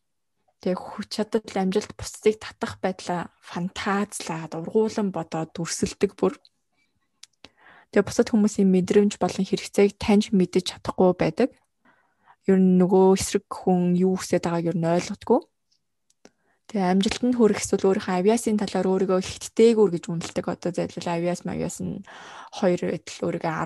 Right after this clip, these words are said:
10 гэж боддог юм уу? Начиг ингээ солихоо мөртлөө өөрийгөө бай амар гоё дуулдаг гэж төсөөлдөг. Тэгээ байнгын магтаал эсвэл өөрийг нь биширсэн байдлыг ер нь дандаа ингээд хүлээлттэй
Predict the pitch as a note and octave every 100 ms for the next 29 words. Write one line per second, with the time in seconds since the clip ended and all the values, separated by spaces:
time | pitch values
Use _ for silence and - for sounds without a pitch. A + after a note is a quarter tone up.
0 | E3+ E3+ - E3+ - - E3+ E3+ E3 D#3+
1 | - F#3 F3 E3+ - E3+ - F#3 F#3+ -
2 | - F3 F3 E3+ E3 E3 D#3+ D#3+ D#3 E3+
3 | F3 - F3 F3 E3 - - - - -
4 | - F3 - A#3+ - - - - - -
5 | - - - _ _ _ - D#4 C#4+ _
6 | - _ _ _ _ _ - F#3+ G3+ G#3+
7 | A3 G3+ F#3+ - - G3+ G#3 - F#3+ F#3+
8 | G3+ G3 F#3+ - - - A3+ A3 E3+ -
9 | E3+ D#3+ E3 D#3+ E3 E3 F#3 F3+ - F#3
10 | F#3+ - -